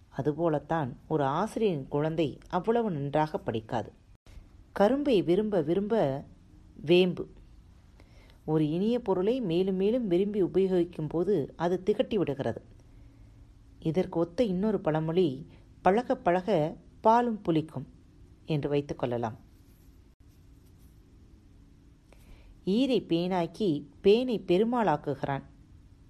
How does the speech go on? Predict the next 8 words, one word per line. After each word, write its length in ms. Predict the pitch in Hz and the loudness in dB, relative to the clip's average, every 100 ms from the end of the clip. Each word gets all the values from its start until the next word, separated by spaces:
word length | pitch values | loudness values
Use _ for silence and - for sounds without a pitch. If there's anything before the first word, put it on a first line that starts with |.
| - - - - - - | -20 -20 -20 -20 -12 -2
ஒரு 180 | 143 | -2
சிறிய 560 | 143 175 165 180 202 240 | 0 0 0 0 0 0
விஷயத்தை 600 | 170 - 185 185 233 240 | 0 0 0 0 -4 -2
கண், 300 | - 156 185 | -2 -2 -2
காது, 420 | 190 170 170 220 | 0 0 2 0
மூக்கு 380 | 196 185 190 208 | 0 -4 -2 0
வைத்து 680 | 151 156 156 202 147 175 - - - - - | 2 -2 0 0 0 -4 -12 -20 -20 -20 4
பெரியதாக்கி 920 | 185 226 269 240 170 160 - 175 139 | 6 6 2 2 2 -2 -2 -2 -2